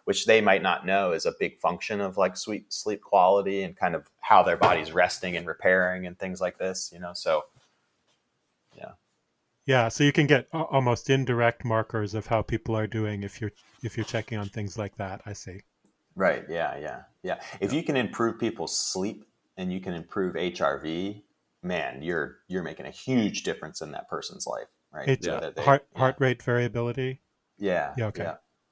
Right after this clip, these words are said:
Speaker 2: Yeah.
Speaker 1: Which is, like, a pretty good indicator of the health of the central nervous system and, like, a re-, kind of a check on resiliency. So you want a higher number, um, and the, the lower, you know, generally the H R V drops with age,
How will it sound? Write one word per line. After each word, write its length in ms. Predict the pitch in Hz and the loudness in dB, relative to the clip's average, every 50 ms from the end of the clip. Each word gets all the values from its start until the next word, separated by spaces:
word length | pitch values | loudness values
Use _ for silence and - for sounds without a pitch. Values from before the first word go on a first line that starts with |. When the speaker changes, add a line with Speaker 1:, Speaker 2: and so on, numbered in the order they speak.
| _ _ - | _ _ -14
Speaker 2:
Yeah. 100 | 98 90 - | -12 -10 -4
Speaker 1:
Which 180 | - 113 - 135 | -4 0 2 2
is, 140 | 123 - 127 | 4 6 4
like, 160 | 120 110 - | 4 4 4
a 60 | 113 | 0
pretty 280 | - - 160 160 165 156 | 0 2 0 0 0 2
good 180 | 143 107 95 | 0 0 2
indicator 600 | 101 107 104 110 101 - - 104 98 92 90 87 | 0 -2 -2 -2 -4 -2 0 0 0 2 0 -2
of 100 | 85 82 | -2 -2
the 80 | - 85 | -4 -2
health 340 | - - 95 98 - - - | 4 6 6 6 4 2 -6
of 60 | 85 | -10
the 80 | 82 | -8
central 380 | - - 92 85 - - 80 80 | -6 -6 -6 -6 -6 -8 -10 -6
nervous 320 | 80 85 87 87 87 - | -4 -4 -4 -4 -4 -6
system 440 | - - - - - - - - - _ _ _ _ - | -8 -8 -10 -10 -12 -12 -14 -16 -18 _ _ _ _ -10
and, 180 | 87 85 80 78 | -10 -8 -6 -6
like, 180 | 76 73 - | -6 -4 -4
a 60 | 78 | -6
re-, 340 | 73 73 76 73 71 - - - | -6 -4 -6 -8 -8 -12 -8 -2
kind 160 | - 90 82 | -2 -2 0
of 80 | 78 | -2
a 60 | 78 - | -4 -4
check 240 | - - 107 - - | -4 -2 -2 -2 0
on 140 | 95 90 82 | 0 -2 -2
resiliency. 920 | 76 78 76 - 87 92 98 95 87 76 - - - - 50 50 - _ _ _ - _ _ - - - _ _ | -4 -8 -6 -4 -2 0 0 0 -2 -4 -6 -8 -8 -8 -8 -12 -12 _ _ _ -20 _ _ -20 -20 -20 _ _
So 220 | - - 101 92 | 0 4 4 4
you 220 | 87 87 90 101 107 | 4 4 2 2 4
want 220 | 110 113 110 95 | 6 6 8 8
a 80 | 85 78 | 8 6
higher 460 | - - 98 104 107 101 98 92 87 | 6 8 10 10 10 10 8 4 2
number, 580 | 85 85 87 87 82 80 76 65 76 92 - _ _ _ _ _ _ _ _ - | 2 0 0 0 0 0 2 2 0 -2 -8 _ _ _ _ _ _ _ _ 4
um, 440 | 87 85 82 82 80 76 73 73 - | 4 6 6 4 2 -2 -6 -12 -8
and 180 | 87 90 87 82 | -8 -6 -2 0
the, 160 | 80 80 78 - - | 0 0 0 -2 -2
the 140 | - 85 82 | 0 0 0
lower, 400 | 82 98 107 113 120 113 104 85 | 6 10 12 12 12 12 12 10
you 160 | 90 98 92 | 6 0 0
know, 200 | 87 82 80 - - _ | 0 0 -4 -4 -6 _
generally 440 | - 104 104 107 104 104 98 95 92 | 4 6 8 8 8 6 4 4 4
the 180 | 82 78 - 90 | 2 0 0 -2
H 160 | 90 - 101 | 0 0 0
R 100 | 95 87 | 0 0
V 200 | 87 90 80 73 | -2 -4 -8 -8
drops 540 | - - 90 87 87 87 - - - - - | -2 4 6 6 6 6 4 0 -6 -6 -6
with 160 | 85 - - - | -6 -8 -2 2
age, 640 | 104 120 120 95 80 76 73 71 - - - - | 4 4 6 4 2 0 -2 -4 -6 -8 -8 -10